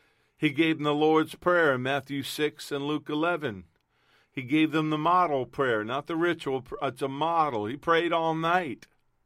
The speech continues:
Some of you can't pray for five minutes, let alone an hour, but all night?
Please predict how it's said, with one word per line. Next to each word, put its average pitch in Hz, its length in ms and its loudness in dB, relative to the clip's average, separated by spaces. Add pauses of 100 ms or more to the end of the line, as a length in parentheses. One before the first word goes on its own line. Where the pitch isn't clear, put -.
(920)
Some 170 280 -6
of 156 100 -8
you 151 120 -6
can't 160 280 -6
pray 160 220 0
for 139 160 -6
five 151 400 -4
minutes, 156 380 -6
let 143 180 0
alone 135 340 -2
an 113 100 -6
hour, 147 380 -2
but 107 160 -6
all 143 220 -6
night? 139 460 -6